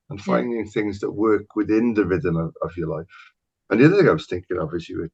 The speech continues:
Speaker 1: sharing about using the, the car, uh, I was introduced during lockdown, actually, to this concept of,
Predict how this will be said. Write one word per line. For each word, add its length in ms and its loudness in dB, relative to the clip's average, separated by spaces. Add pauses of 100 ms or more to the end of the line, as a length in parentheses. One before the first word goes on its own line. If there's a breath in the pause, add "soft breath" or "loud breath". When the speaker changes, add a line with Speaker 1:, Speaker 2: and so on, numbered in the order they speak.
Speaker 1:
sharing 380 -4
about 220 0 (160)
using 360 -6
the, 320 -2
the 100 -10
car, 540 -4 (380 loud breath)
uh, 140 4
I 20 4
was 140 0
introduced 500 0
during 180 6
lockdown, 480 4
actually, 340 -12
to 80 -12
this 80 -12
concept 520 -6
of, 160 -4